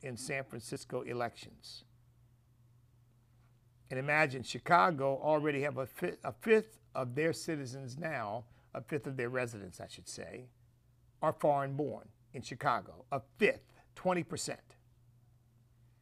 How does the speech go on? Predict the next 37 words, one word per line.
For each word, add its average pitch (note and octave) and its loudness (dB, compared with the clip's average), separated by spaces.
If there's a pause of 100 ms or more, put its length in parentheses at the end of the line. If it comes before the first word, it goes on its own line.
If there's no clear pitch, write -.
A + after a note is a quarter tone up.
(880)
Now D3+ -2
imagine F#3+ 4
if E3+ -2
what - 0
I've E3+ 6
just D3 -2
suggested C#3+ -4
to C3+ -8
you, B2+ -4 (240)
which F#3+ 2
is, F3 2
which D#3+ 4
would D#3 2
be F3 6
the D#3 2
result C#3+ 6 (240)
if A#2+ -2
you D3+ -2
do E3 6
away E3 10
with C3+ -2
ice, A#2+ 2
you D3 -4
do D#3+ 8
away E3+ 10
with C#3+ 0
Border C#3+ 2
Patrol, B2+ -2
you D3 -4
do G3 8
away E3+ 10
with C#3 0
any F3 2
security C#3+ -2
on C3 -4
the C3 -4
border, B2+ -2